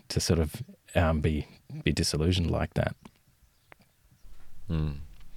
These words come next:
Speaker 2: It's interesting that some of those patterns, I w-, I was just, I just recently reread my, uh, my college, uh, senior project. Uh, I still have a copy on a dot matrix printer, I think.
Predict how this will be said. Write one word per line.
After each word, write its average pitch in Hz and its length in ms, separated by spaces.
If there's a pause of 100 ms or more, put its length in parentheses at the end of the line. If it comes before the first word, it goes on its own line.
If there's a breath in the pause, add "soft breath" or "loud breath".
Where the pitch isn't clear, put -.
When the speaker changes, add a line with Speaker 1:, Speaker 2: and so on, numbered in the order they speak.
(800 loud breath)
Speaker 2:
It's - 180
interesting 110 380
that 85 100
some 113 240
of 101 60
those 85 180
patterns, 85 600
I 82 80
w-, 90 180
I 95 80
was 95 120
just, 104 200 (380)
I 78 160
just 82 280
recently 85 500
reread 78 540
my, 73 340
uh, 62 280 (720)
my 85 120
college, 82 720 (200)
uh, 78 180
senior 87 400
project. 78 600 (500 loud breath)
Uh, 76 220 (380)
I 80 120
still 80 220
have 80 200
a 80 200 (420 soft breath)
copy 90 380
on 82 100
a 82 80
dot 85 280
matrix 82 420
printer, 82 360
I 80 100
think. 82 320